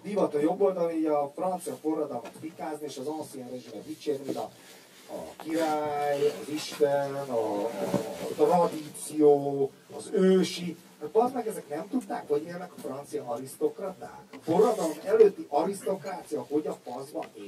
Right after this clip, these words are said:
él? Hát így, ahogy most elmondtam. Ja, és a másik, az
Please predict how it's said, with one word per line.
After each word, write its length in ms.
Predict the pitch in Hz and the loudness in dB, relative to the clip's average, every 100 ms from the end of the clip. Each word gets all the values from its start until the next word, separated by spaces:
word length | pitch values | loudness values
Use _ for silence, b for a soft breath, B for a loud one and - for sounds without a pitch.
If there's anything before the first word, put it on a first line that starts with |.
| 104 | -8
él? 140 | 147 | -8
Hát 240 | 143 - - | -8 -12 -12
így, 220 | 180 151 | -4 4
ahogy 220 | 147 151 | 6 6
most 140 | 151 143 | 4 -4
elmondtam. 600 | - 143 - - - 143 - - - - - | -6 -6 -8 -12 -14 -14 -14 -14 -16 -10 0
Ja, 120 | 202 | 2
és 120 | 202 | 2
a 80 | 190 | 2
másik, 600 | 240 262 - 170 190 240 - - - | 2 0 -6 -6 -4 -4 -8 -20 -14
az 320 | 147 165 165 | -6 -4 -4